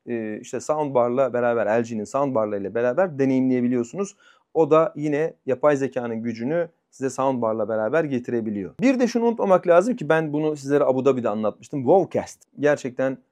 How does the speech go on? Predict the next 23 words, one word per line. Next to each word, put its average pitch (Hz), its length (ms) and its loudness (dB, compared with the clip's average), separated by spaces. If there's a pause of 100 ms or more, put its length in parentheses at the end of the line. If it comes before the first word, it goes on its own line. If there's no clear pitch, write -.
(160)
bence 127 360 -4
L 143 220 -2
G'nin 120 240 -6
geliştirdiği 131 600 -6
en 196 120 -2
iyi 233 160 -4
cihazlardan 139 600 2
bir 117 80 -12
tanesi. 127 300 -6
Çünkü 190 400 -8
kablolardan 180 640 2
kurtulmayı, 135 640 -8
sesi 160 540 -6
buraya 165 240 2
taşımayı, 147 640 -4
kaliteli 151 440 0
sesi, 120 340 -8
gecikmesiz 139 720 -6 (320)
ve 131 260 0
işte - 240 -6
rahatlıkla 127 520 -4
dinleyebileceğiniz, 123 540 -4
hatta, 139 440 0